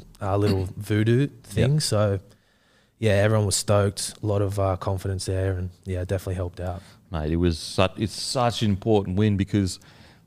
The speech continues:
Speaker 2: then you move Penrith to the other side. So Storm and Penrith had to play each other, and, and Manly, although good, not on the same level as those guys this year. So the Manly game, did you, did you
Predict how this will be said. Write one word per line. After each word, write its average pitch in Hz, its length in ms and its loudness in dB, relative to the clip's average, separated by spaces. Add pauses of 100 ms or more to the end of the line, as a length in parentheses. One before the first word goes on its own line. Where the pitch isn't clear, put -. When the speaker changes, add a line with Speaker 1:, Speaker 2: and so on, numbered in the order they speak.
(140)
Speaker 2:
then 117 180 4
you 117 80 6
move 107 280 6
Penrith 113 360 2
to - 100 -6
the 101 80 4
other 95 160 4
side. 92 480 4 (560)
So - 160 -2
Storm 110 340 4
and 98 120 4
Penrith 101 240 4
had 98 140 4
to 95 60 0
play 90 220 4
each 90 120 0
other, 87 340 0
and, 92 320 0
and 98 160 2
Manly, 107 480 6
although 101 340 6
good, 92 420 6 (520)
not 104 140 4
on 98 100 6
the 92 60 4
same 92 280 4
level 90 220 4
as 82 100 4
those 87 200 6
guys 95 220 4
this - 180 -4
year. 87 180 2 (240)
So - 140 2
the 117 100 6
Manly 131 360 6
game, 107 240 4
did 95 120 -2
you, 110 200 4 (140)
did 110 160 2
you 123 100 4